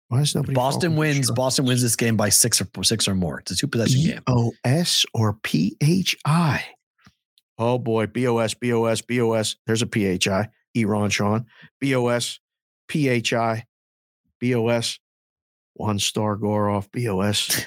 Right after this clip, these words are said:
Speaker 2: <laughs> I love his name, One Star Gorov.
Speaker 1: One star.
Speaker 2: Finally, finally, Denver money line tonight. They're sending the Suns home tonight.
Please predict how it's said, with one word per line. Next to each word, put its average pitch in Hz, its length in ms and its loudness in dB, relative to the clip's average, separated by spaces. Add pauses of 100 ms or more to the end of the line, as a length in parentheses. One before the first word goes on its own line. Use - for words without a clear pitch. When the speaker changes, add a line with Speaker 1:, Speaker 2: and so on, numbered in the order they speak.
Speaker 2:
<laughs> - 80 -16
I - 40 -4 (140)
love - 220 -2
his - 280 -4
name, - 100 -4 (100)
One - 220 -8
Star - 340 -2
Gorov. - 600 -8
Speaker 1:
One 175 180 0
star. 185 160 -2
Speaker 2:
Finally, 180 400 0 (400)
finally, 117 400 2
Denver 143 420 0
money 120 280 0
line 107 280 2
tonight. 101 380 0
They're 101 140 0
sending 104 640 2 (800)
the 98 60 0
Suns 92 400 2
home 69 260 -2
tonight. 65 340 -4